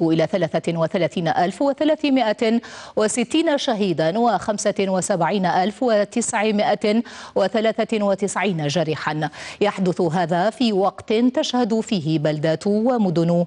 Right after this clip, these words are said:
الضفة الغربية المحتلة سلسلة مداهمات واقتحامات أسفرت عن عدة إصابات واعتقالات لعدد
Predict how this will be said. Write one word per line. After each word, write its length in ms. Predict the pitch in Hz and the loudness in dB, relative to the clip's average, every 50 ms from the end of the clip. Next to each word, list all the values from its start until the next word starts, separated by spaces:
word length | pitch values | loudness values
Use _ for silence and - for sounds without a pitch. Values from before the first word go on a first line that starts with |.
| - - - - - - - | -2 -6 -16 -14 -6 -2 0
الضفة 340 | 196 180 240 262 - 339 - | 0 0 0 0 0 0 0
الغربية 520 | 302 247 208 208 196 180 170 185 165 147 - 180 | 0 0 0 0 -2 -2 -2 0 0 0 0 -2
المحتلة 680 | 156 160 170 - - - 226 202 185 180 175 175 202 | -2 -2 -2 -4 -4 -2 0 0 2 2 0 0 0
سلسلة 480 | 208 - 220 185 - - 190 170 - - 175 | 0 -2 -2 -2 -2 -2 -2 -2 -2 0 -2
مداهمات 720 | 156 160 160 160 170 160 147 156 170 165 165 160 - 190 180 190 185 - - - - - - - | 0 0 0 0 0 0 0 0 0 0 0 0 0 0 0 0 -2 -4 -8 -18 -18 -6 -2 2
واقتحامات 920 | 190 214 220 - - - - 220 - - 240 220 190 185 175 160 147 - | 2 2 2 0 -2 -4 -2 -2 -2 0 0 0 0 0 0 0 0 0
أسفرت 880 | 160 160 - - - - - - - 208 202 202 196 196 - 233 226 - - - - - - - | -2 -2 0 0 -2 -2 -2 -2 0 0 2 2 0 0 0 0 -2 -2 -4 -8 -16 -10 -6 -4
عن 320 | 196 175 180 202 220 214 | -2 0 0 0 0 0
عدة 360 | 190 151 214 233 170 202 190 - 208 196 - 196 | 0 0 0 0 0 0 0 0 0 0 0 0
إصابات 460 | 208 - 247 208 185 175 202 208 - 262 | 0 2 0 0 2 2 0 0 2 2
واعتقالات 920 | 269 277 294 285 254 247 - 277 262 - 233 208 180 180 165 156 147 - 190 180 180 190 190 - - - - - - | 2 4 4 2 2 0 0 -2 -2 0 0 0 2 2 0 0 0 0 0 0 0 0 -2 -4 -10 -20 -10 -4 0
لعدد 840 | 196 185 190 170 151 190 180 160 185 160 175 170 165 160 160 160 175 | 2 2 2 2 0 0 0 0 0 0 2 0 0 0 0 -2 -2